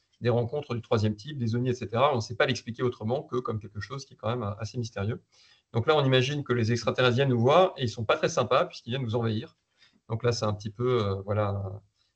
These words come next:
euh, tous les films, euh, les imaginaires qu'on connaît, hein, bien sûr, sur, euh, V, et cetera. L'exode spatial contraint, c'est un peu ce qu'on a dans le film Interstellar.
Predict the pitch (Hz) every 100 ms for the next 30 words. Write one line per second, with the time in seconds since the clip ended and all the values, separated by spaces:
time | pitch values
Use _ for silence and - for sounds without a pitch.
0 | _ 110 107 101 104 113 98 - 123 127
1 | 110 101 101 110 110 - 104 101 107 101
2 | 107 110 101 101 107 117 101 98 95 -
3 | 110 104 - 104 110 _ _ _ _ _
4 | - 107 104 98 98 110 110 - - -
5 | - _ _ _ _ _ _ _ _ _
6 | _ _ _ _ _ _ _ _ _ -
7 | 143 139 185 185 165 180 160 156 - 180
8 | 185 160 139 139 165 165 143 147 160 127
9 | 123 113 - 147 139 117 139 117 131 -
10 | 120 123 -